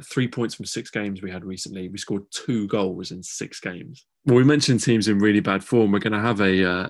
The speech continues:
a bit of a chat later about the state of Portuguese football overall, actually, about the kind of level of the, the level of the domestic league and,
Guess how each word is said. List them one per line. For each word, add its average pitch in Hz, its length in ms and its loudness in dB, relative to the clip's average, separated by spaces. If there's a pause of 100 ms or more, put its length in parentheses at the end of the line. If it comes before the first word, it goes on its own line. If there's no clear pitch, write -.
a 98 40 -8
bit 104 120 2
of 95 100 -4
a 98 60 -4
chat - 260 -2
later 95 400 -2
about 87 380 -6 (140)
the 95 420 0
state 123 280 2
of 101 180 -4
Portuguese 117 360 -2
football 113 280 0
overall, 107 540 2
actually, 90 380 -8
about 90 380 -8 (100)
the - 80 -10
kind 95 160 -6
of 92 100 -10
level 104 340 0
of 90 100 -4
the, 92 320 -2 (340)
the 113 80 -2
level 113 220 2
of 98 80 -6
the 101 140 -6 (160)
domestic 104 420 -6
league 95 260 -6
and, 87 260 -10